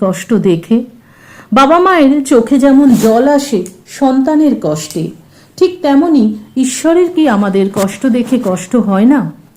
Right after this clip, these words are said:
কেন তিনি তাহলে আমাদের কষ্ট দিচ্ছেন? তিনিই যখন সব করছেন তাহলে?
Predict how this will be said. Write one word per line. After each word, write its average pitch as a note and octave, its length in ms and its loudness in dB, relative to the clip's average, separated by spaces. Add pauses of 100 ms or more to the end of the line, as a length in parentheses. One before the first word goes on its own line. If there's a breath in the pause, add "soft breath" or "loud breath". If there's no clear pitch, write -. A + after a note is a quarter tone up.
(100)
কেন D4 240 2
তিনি F4+ 240 0
তাহলে C#4 320 0
আমাদের A3+ 360 2
কষ্ট F#3 320 -6
দিচ্ছেন? G3+ 600 -2 (500 loud breath)
তিনিই E4+ 360 0
যখন E4 400 2
সব D4+ 240 -2
করছেন D#4 600 -2
তাহলে? D#4+ 400 0